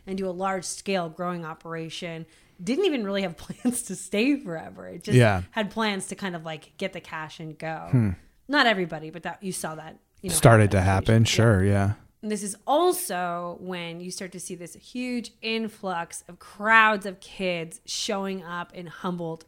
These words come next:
Speaker 1: to work as trimmers.
Speaker 2: Yeah.
Speaker 1: And with all these new groups of people came more guns,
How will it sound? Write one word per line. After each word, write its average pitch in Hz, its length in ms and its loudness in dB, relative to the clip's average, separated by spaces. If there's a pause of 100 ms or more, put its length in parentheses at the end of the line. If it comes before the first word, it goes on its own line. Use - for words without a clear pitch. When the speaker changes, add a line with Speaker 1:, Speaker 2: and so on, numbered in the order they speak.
Speaker 1:
to 185 120 -8
work 165 460 -10 (340)
as 165 340 -6
trimmers. - 640 2
Speaker 2:
Yeah. 98 240 4 (400)
Speaker 1:
And 190 440 -2
with 202 140 -2
all 214 80 0
these 208 240 -4
new 190 120 -4
groups 180 280 -6
of 165 140 -16
people 269 680 -2 (240)
came 185 240 -8
more 165 280 -12 (100)
guns, 226 580 -2